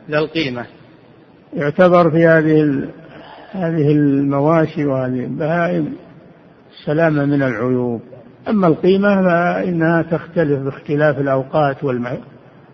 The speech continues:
Speaker 2: والأماكن. نعم.
Speaker 1: ودية أنثى نصف دية رجل من أهل ديتها.
Speaker 2: من أهل دينها، هذا خطأ، من أهل دينها. نعم.
Speaker 1: ودية أنثى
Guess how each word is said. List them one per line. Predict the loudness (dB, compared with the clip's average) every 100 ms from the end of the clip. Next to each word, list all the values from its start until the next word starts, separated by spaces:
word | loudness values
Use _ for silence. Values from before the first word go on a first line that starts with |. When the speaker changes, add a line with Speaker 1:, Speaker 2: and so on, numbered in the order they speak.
| _ -6
Speaker 2:
والأماكن. | -2 0 2 2 2 -2 -6 -6 -12 -20 -20 -8
نعم. | -6 -6 -10 -18 -20 -20 -20 -20 -20 -20 _ -20 _ _ _ -20 -20 -14
Speaker 1:
ودية | -10 -4 -2 -2 -2 -4
أنثى | -4 -4 -4 -4 -6 -18 -20 -20 -20 _ -20 -20 _
نصف | -10 -10 -6
دية | -6 -4 -4 -4 -4
رجل | -4 -4 -4 -4 -4 -6 -10
من | -8
أهل | -6 -6 -6
ديتها. | -4 -2 -4 -6 -10 -10 -14 -18 -16
Speaker 2:
من | -6 0
أهل | 2 2 2 0 -2
دينها، | 2 4 4 4 0 -6 -10 -16 -20 -20 -20 -20 -12
هذا | -12
خطأ، | -6 -4 -4 -10 -12 -20 -20 -20 -20 -20 -10
من | -6
أهل | -4 -2 0
دينها. | 2 2 2 -2 -8 -12 -20 -20 -20 -20 -20 -12
نعم. | -12 -12 -16 -12
Speaker 1:
ودية | -6 -2 -2 -4 -6
أنثى | -6 -6 -4 -4